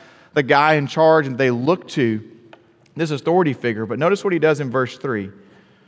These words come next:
"When Paul had gathered a bundle of, bundle of sticks and put them on the fire." He's there serving. He's there helping. Remember, he's in chains.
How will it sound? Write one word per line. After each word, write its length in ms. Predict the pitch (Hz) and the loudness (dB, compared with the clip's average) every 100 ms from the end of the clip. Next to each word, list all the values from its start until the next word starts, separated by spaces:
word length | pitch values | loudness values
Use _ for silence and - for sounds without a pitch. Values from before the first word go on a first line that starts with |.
| _ | _
"When 180 | - 139 | -4 -2
Paul 320 | - 165 180 | 2 6 6
had 180 | 175 151 | 4 2
gathered 420 | 123 143 151 143 | 4 4 4 4
a 40 | 127 | 2
bundle 380 | 107 143 156 143 | 2 0 0 -4
of, 180 | 127 | -6
bundle 360 | 113 139 160 160 | 0 0 2 0
of 100 | 143 | 0
sticks 340 | - 156 117 | -2 -2 -2
and 140 | - - | -8 -6
put 160 | 147 | -6
them 160 | 147 135 | -4 -2
on 100 | 127 | -2
the 80 | 117 | -4
fire." 440 | 113 107 104 95 110 _ _ _ _ _ | -6 -8 -8 -14 -20 _ _ _ _ _
He's 280 | - 202 165 | 0 0 2
there 200 | 165 151 | 2 2
serving. 540 | - - 147 123 107 | 2 0 0 0 -4
He's 220 | 110 160 156 | -4 -6 -2
there 180 | 156 | -2
helping. 540 | 135 160 143 117 101 98 - - | 0 -2 -2 -6 -12 -12 -20 -18
Remember, 400 | 113 117 180 175 | -10 -6 -4 -4
he's 220 | 117 165 170 | -4 -4 -4
in 120 | 156 | -6
chains. 720 | - 180 143 104 101 - - | -4 -4 -4 -10 -16 -20 -20